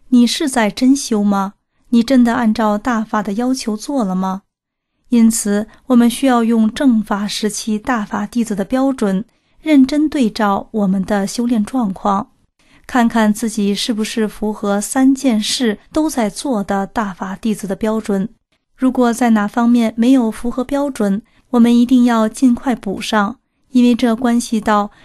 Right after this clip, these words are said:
是走师父安排的路，还是走了旧势力安排的路的问题。如师父所说，作为学员，你不按照师父的要求做，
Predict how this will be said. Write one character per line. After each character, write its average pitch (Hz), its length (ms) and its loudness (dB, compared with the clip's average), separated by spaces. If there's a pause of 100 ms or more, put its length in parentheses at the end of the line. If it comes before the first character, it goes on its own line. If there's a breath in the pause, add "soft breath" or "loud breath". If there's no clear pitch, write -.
(100)
是 - 260 -4
走 214 260 0
师 302 300 -6
父 254 180 -6
安 240 220 -2
排 196 200 -6
的 202 120 -4
路， 220 340 -2
还 - 220 -6
是 214 280 -2
走 196 180 -4
了 196 140 -6
旧 233 340 -4
势 208 200 -6
力 196 220 -4
安 220 260 -2
排 220 160 -4
的 208 100 -6
路 233 220 -2
的 196 120 -4
问 190 200 -4
题。 196 380 -6 (420)
如 247 260 2
师 254 200 -2
父 233 120 -2
所 202 240 -2
说， 220 400 0 (340)
作 262 140 2
为 233 140 2
学 226 300 0
员， 208 340 0 (200 soft breath)
你 254 100 4
不 233 120 0
按 262 220 4
照 220 240 2
师 269 260 -6
父 262 120 -8
的 208 100 -4
要 247 200 -2
求 214 220 -4
做， 202 360 -4